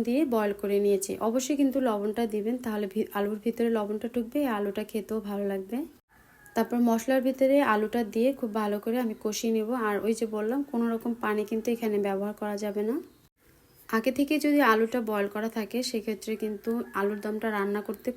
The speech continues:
খুব বেশি একটা সময় লাগে না। আলুর দম তো আমরা অনেক আলু দিয়েই খাই, তবে এই আলুটা দিয়ে আপনারা একবার হলেও খেয়ে দেখবেন,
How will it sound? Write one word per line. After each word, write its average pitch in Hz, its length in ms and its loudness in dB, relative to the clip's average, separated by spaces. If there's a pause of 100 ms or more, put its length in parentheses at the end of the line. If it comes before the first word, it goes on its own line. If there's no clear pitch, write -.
খুব 240 220 -8
বেশি 220 200 -2
একটা 214 200 -6
সময় 202 440 -2
লাগে 190 300 -2
না। 233 60 0 (800)
আলুর 240 280 2
দম 294 200 6
তো 294 100 0
আমরা 262 300 2
অনেক 233 260 2 (180)
আলু 214 200 0
দিয়েই 233 240 0
খাই, 214 260 -2
তবে 202 300 -2 (160)
এই 226 220 2
আলুটা 208 380 0
দিয়ে 240 200 -2
আপনারা 220 240 -4
একবার 190 240 -4
হলেও 220 180 -2
খেয়ে 220 280 -2
দেখবেন, 202 340 0